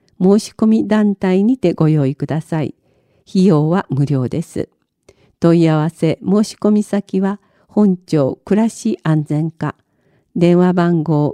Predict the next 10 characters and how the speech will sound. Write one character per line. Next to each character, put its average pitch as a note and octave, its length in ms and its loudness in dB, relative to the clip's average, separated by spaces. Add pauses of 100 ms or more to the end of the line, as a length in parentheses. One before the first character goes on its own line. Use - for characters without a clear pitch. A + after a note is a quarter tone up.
(140)
九 G#3+ 340 0
五 F#3+ 340 2
五 G3 140 0
の E3+ 280 0 (100)
二 G3 340 2
六 G3+ 540 -2
五 E3 440 0
零 E3+ 220 0
で - 140 -10
す。 - 280 -14